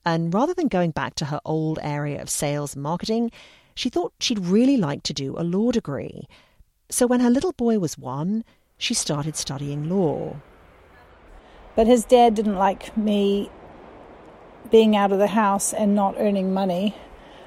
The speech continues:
Speaker 2: So I only did one year of my law degree then, and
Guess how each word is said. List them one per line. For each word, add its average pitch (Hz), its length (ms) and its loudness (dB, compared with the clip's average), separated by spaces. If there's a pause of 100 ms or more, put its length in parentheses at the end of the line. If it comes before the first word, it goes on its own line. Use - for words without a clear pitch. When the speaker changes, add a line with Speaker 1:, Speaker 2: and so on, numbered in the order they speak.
(140)
Speaker 2:
So 202 680 4
I 208 260 2
only 233 260 4
did 208 180 2
one 208 240 2
year 196 240 4
of 185 100 0
my 190 140 0
law 196 200 2
degree 190 340 2
then, 190 400 0 (440)
and 196 480 0